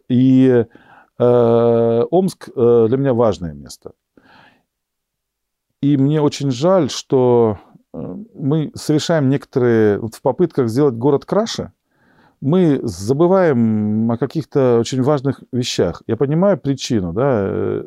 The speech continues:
э, это, э, тотальное недофинансирование, да.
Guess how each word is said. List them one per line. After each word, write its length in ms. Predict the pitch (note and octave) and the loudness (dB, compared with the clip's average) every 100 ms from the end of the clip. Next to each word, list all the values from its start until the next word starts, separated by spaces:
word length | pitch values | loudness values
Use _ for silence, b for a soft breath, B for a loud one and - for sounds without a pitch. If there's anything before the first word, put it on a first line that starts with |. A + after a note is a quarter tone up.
| - | -4
э, 420 | A2+ A2+ A2 A2+ - | 0 0 0 -2 -6
это, 360 | G#2+ B2+ A#2 - b b b b b b _ _ - | -4 0 0 -2 b b b b b b _ _ -4
э, 340 | B2+ B2 A#2 | 0 2 2
тотальное 440 | A2+ C3 F3 E3 B2+ | 0 -2 0 0 0
недофинансирование, 1040 | B2 A#2 A2+ G#2+ G2+ - E2+ C2 B1 A#1 | 0 0 -2 -4 -6 -6 -8 -10 -14 -18
да. 280 | C2+ A2 D#3+ | -12 -12 -12